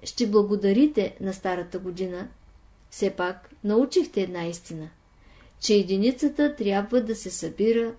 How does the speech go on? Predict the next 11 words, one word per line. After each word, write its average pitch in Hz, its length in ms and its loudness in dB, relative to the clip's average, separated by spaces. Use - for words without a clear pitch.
с - 180 -12
нулата. 175 420 -6
Старата 226 520 2
година 214 400 0
казва: 196 480 0
„Макар 240 540 4
че 247 140 2
нищо 269 420 2
не 196 120 0
ви 185 120 -2
научих, 185 460 -4